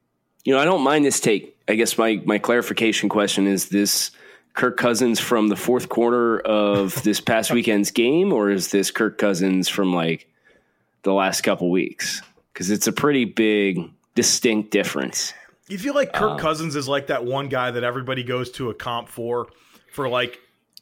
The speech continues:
Speaker 2: good processor, m-, modest physical ability,
Speaker 1: Mm.
Speaker 2: leadership. Oh, it's the Kirk Cousins comp.
Speaker 1: Yeah, I think he fits, like, a certain type.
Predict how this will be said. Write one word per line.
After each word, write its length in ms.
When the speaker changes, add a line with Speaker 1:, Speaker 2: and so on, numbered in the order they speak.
Speaker 2:
good 240
processor, 880
m-, 220
modest 440
physical 500
ability, 460
Speaker 1:
Mm. 440
Speaker 2:
leadership. 580
Oh, 200
it's 160
the 140
Kirk 340
Cousins 520
comp. 320
Speaker 1:
Yeah, 320
I 80
think 220
he 100
fits, 340
like, 180
a 60
certain 360
type. 420